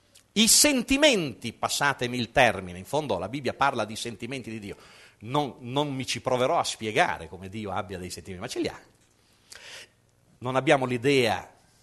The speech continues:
di un Dio astratto, non abbiamo l'idea neanche filosofica del motore immobile che sarebbe Dio. Noi abbiamo proprio l'idea di un Dio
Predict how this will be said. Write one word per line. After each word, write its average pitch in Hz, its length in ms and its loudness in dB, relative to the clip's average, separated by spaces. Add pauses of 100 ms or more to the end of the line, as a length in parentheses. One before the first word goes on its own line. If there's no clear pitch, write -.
(460)
di 101 140 -12
un 120 100 -8
Dio 127 180 2
astratto, - 680 -4
non 113 140 -10
abbiamo 135 340 2
l'idea 131 320 2
neanche 135 420 -2
filosofica 120 760 0
del 123 240 -2
motore 139 520 0
immobile 101 720 -4 (440)
che 110 100 -8
sarebbe 117 440 -2
Dio. 87 360 -14
Noi 123 160 -10
abbiamo 107 320 -6
proprio 120 300 -8
l'idea 110 260 -4
di 101 160 -12
un 131 220 -8
Dio 107 420 -10